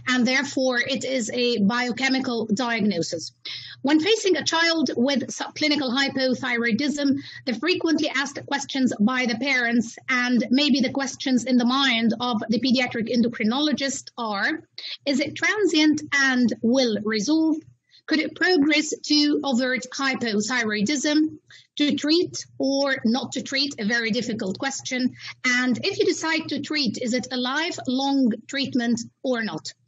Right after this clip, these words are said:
Now, trying to answer the question if subclinical hypothyroidism is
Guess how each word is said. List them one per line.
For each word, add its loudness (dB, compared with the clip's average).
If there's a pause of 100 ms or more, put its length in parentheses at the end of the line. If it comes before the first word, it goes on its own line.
(480)
Now, 2
trying -2
to -6 (120)
answer 0
the 0
question -4 (180)
if -2
subclinical -4
hypothyroidism -2
is -2